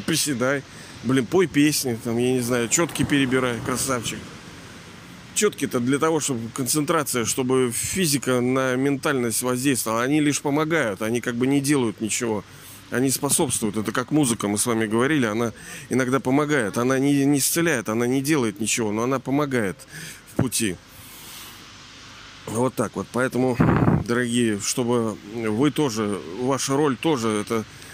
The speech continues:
быть защитниками, те, кто «спаси и сохрани». Когда людям,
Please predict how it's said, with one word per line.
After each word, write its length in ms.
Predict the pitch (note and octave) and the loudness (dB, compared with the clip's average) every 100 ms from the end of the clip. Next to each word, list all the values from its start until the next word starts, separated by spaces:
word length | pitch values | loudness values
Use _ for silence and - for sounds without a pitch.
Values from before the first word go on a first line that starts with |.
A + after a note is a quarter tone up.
| - - | -16 -2
быть 240 | A2 B2+ | 0 2
защитниками, 920 | G#2+ A2 A#2 A#2 E3 D3+ A2 G#2 G#2 G2 | 2 0 0 0 0 -2 -4 0 -2 0
те, 180 | A2+ | -2
кто 160 | G#2+ A2 | -4 -4
«спаси 380 | - A2+ A2 B2 | -4 -2 -2 0
и 40 | |
сохрани». 520 | A2 G#2+ A#2+ B2+ E3 | -2 -2 0 2 2
Когда 460 | - A2+ A2 A#2+ G#2+ | 0 -2 0 0 0
людям, 420 | A2 C3 B2 A#2+ | 0 2 2 0